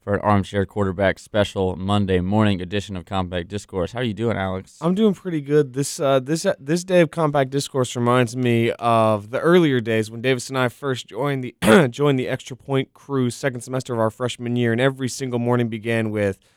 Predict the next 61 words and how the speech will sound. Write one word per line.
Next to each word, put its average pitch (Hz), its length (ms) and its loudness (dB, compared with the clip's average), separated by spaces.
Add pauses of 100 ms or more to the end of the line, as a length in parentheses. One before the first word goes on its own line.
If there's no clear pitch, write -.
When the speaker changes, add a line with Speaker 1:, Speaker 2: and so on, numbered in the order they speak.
(140)
Speaker 2:
myself 147 420 0
and 147 100 -2
Davis 135 300 6
saying 120 440 2 (280)
how 131 220 6
it 123 60 0
was, 127 240 4
and 127 120 0
then 123 100 2
Jacob 127 300 0
complaining 123 360 -2
about 117 120 0
how 123 120 0
cold 160 280 2
it 104 100 0
was. 85 520 -10 (180)
This 113 160 -12
day 131 140 0
reminds 117 380 2
me 117 80 -4
of 104 120 -6
that 107 220 2
a 101 40 0
lot, 101 480 2
so 98 320 -6
that 101 140 -2
was, 104 160 -6
that 107 140 -4
was 104 100 -4
kinda 101 220 -12
funny 101 200 -10
'cause 95 80 -12
I 104 40 -10
remember 98 260 -8
all 92 100 -4
those. 92 400 -8
Speaker 1:
Mm-hmm. 98 380 -2
Speaker 2:
But 107 160 -2
yeah, 139 100 6
I'm 160 80 4
doing 220 160 2
pretty 170 240 -6
good. 131 400 4 (380)
Good 135 100 -8
week 147 160 0
in 143 80 2
Auburn 131 260 4
football. 131 380 2
Yesterday 131 420 2
could 175 200 0
have 165 80 2
been 131 160 2
better, 120 260 4
but 107 160 -6
thankfully 117 380 -2
I 110 40 4
didn't 107 240 -8
watch 104 300 -4
Washington's 98 500 -8
game, 95 360 -8
so 90 460 -8